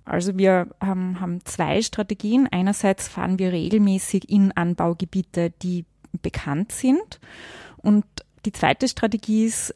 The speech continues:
die, dass wir immer wieder mal Hinweise bekommen. Menschen wenden sich vertraulich an uns. Dann organisieren wir Feldaktionen zu zum Beispiel ganz bestimmten Betrieben und Höfen, um dort eben mit Menschen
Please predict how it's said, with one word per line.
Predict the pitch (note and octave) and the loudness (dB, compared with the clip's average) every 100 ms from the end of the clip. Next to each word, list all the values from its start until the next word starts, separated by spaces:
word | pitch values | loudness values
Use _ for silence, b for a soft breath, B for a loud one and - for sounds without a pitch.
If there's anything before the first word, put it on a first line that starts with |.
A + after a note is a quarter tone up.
| - | -4
die, | G3 G#3+ C4 | -2 2 2
dass | A3 G3+ | 0 0
wir | G#3 G3+ G3+ - - | 0 2 2 0 4
immer | G#3+ B3+ F#3+ | 6 6 4
wieder | G#3+ A3 | 2 2
mal | F#3+ F#3 | 2 -2
Hinweise | E3+ - A#3 G#3+ G#3+ A3+ | -2 2 2 2 -4 -6
bekommen. | A3+ - G#3 G3+ A#3+ G4+ _ b b b b b b b | -6 -8 -4 -2 -2 -4 _ b b b b b b b
Menschen | F#3 F3 F#3 - F#3+ | -4 -2 -2 0 0
wenden | E3 G#3+ B3 A#3+ | 0 -2 0 0
sich | B3 A3+ | 0 -6
vertraulich | - - - - G#3+ A3 | -8 -8 -4 -2 -2 0
an | G#3+ | 0
uns. | G#3+ A#3 D4+ - - _ - | 4 4 2 -2 -12 _ -4
Dann | E3+ D#3 G#3 A#3 A3+ A3+ - - | 0 2 4 6 6 2 -2 0
organisieren | G3+ F#3+ G3+ G3+ - G3+ G#3 F#3+ | 2 6 4 4 2 4 6 6
wir | F#3+ | 2
Feldaktionen | - E3 E3+ G3 - F#3 F#3 F#3+ | 2 0 0 -6 -6 -6 -2 -2
zu | - - | -4 -14
zum | - F#3+ | -4 -2
Beispiel | - - G3+ | -2 -4 -4
ganz | - F#3 - | -4 -6 -6
bestimmten | G#3 - G3 F#3 G3 | -8 -2 -2 0 -2
Betrieben | G#3 - F#3 F3+ F#3 F3+ - _ B B B B - | -2 -4 -4 0 0 0 -4 _ B B B B 0
und | G3+ - - | 0 0 -2
Höfen, | E3 F#3+ - G#3+ G#3+ B B B | 0 0 2 2 2 B B B
um | - G3 G3 | 2 4 4
dort | E3+ E3 G3+ - | 0 2 0 -2
eben | F3+ F#3+ F#3 | 0 2 0
mit | - | -2
Menschen | - F3 - F#3+ | -4 -4 -4 -6